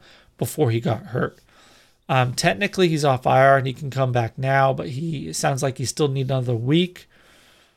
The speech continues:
Um, so week seven, I would be when I would be thinking you're gonna see Damian Williams.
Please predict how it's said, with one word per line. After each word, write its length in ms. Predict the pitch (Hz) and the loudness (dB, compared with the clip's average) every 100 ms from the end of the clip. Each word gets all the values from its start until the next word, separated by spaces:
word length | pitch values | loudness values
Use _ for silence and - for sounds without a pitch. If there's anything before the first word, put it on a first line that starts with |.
| _ _ _ _ _ _ | _ _ _ _ _ _
Um, 440 | 165 147 147 139 139 | 0 2 4 2 -2
so 260 | - 147 | 2 4
week 400 | 131 135 185 175 | 4 4 2 2
seven, 720 | - - - 190 214 170 151 | -4 -2 2 4 6 4 2
I 120 | 156 165 | 0 0
would 220 | 135 135 | 0 0
be 160 | 151 | 0
when 220 | 143 143 139 | 0 0 2
I 80 | |
would 160 | 139 131 | 2 2
be 100 | 131 | -2
thinking 580 | - - 143 151 127 147 | -6 -6 -4 -4 -4 -6
you're 180 | 214 139 | -2 -2
gonna 220 | 131 120 | 0 -2
see 420 | 101 - 165 156 | -2 -2 -2 0
Damian 480 | 156 151 143 147 147 | 0 0 0 0 -2
Williams. 540 | 139 139 139 131 127 | 0 0 2 0 -4